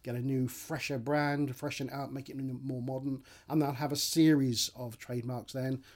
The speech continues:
running back from the nineteen hundreds, all still in force, and they'll use them, you know, here, there, and everywhere, nostalgia on, uh, old, old, uh, sort of things as well, uh, and they keep them all in force, so they're there for people to,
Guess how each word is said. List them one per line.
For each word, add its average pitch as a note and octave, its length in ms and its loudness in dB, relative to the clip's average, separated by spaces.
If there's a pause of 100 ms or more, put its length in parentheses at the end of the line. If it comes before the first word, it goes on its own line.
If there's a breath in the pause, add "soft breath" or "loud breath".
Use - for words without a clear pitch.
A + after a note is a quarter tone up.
(120)
running C3+ 300 0
back B2+ 300 -6
from C3+ 140 -4
the C3 60 -2
nineteen B2+ 360 -4
hundreds, C3 480 -4 (320 soft breath)
all G3 160 6
still D3 240 0
in C3+ 80 2
force, C#3+ 480 2
and A#2 100 -8
they'll A#2 140 -4
use C3+ 260 2
them, A#2+ 500 -2
you B2+ 80 -6 (120)
know, A2 260 -6 (140)
here, C#3 200 -2
there, A#2+ 120 -4
and A#2+ 80 -4
everywhere, A#2+ 260 -4
nostalgia A#2+ 640 -8 (400 soft breath)
on, A2 360 -6 (100)
uh, A2+ 240 -16
old, B2+ 380 -6 (100)
old, A#2+ 320 -6
uh, A2+ 220 -6
sort - 200 -12
of - 60 -20
things A#2 300 -6
as A2+ 120 -6
well, B2+ 320 0 (300 soft breath)
uh, C3+ 180 0
and D3+ 120 2
they D3 40 0
keep D3 200 0
them C#3 120 0
all C#3 140 2
in C3+ 60 2
force, C3+ 420 -4
so C3+ 220 -8
they're C3+ 120 -4
there C#3 200 -4
for C3+ 180 -6
people C3+ 400 -8
to, C#3 400 -4